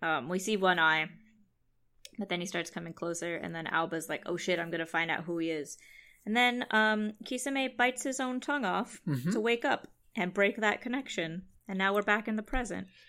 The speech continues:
Speaker 2: Good shit. Good shit.
Speaker 1: Yep. Uh,
Speaker 2: We, we
Speaker 1: Kisame
Speaker 2: love it. We love it.
Speaker 1: breaks out of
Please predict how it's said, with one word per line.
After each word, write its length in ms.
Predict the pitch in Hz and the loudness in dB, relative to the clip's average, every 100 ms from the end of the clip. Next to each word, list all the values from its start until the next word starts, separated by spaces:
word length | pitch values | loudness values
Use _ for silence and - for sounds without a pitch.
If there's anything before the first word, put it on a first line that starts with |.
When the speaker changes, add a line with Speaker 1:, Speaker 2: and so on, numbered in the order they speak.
| - | 6
Speaker 2:
Good 140 | 156 147 | 8 10
shit. 300 | 202 175 - _ _ - | 12 10 6 _ _ 12
Good 180 | 214 | 12
shit. 300 | - 247 - - - - _ _ _ _ _ _ _ - - | 12 12 12 -4 -20 -20 _ _ _ _ _ _ _ -12 6
Speaker 1:
Yep. 180 | 202 - - - | 6 6 0 8
Uh, 380 | 233 208 196 185 185 | 12 12 12 10 8
Speaker 2:
We, 100 | 180 | 6
we 60 | |
Speaker 1:
Kisame 240 | 240 175 - | 8 10 12
Speaker 2:
love 180 | 277 220 | 12 10
it. 100 | - _ - | 0 _ 2
We 160 | 160 160 | 6 10
love 160 | 170 | 12
it. 80 | 214 | 12
Speaker 1:
breaks 300 | 262 - - - - - | 10 2 -8 -12 -10 4
out 420 | 165 165 214 - - - | 4 6 0 -6 -6 0
of 340 | 165 165 185 | 2 2 -2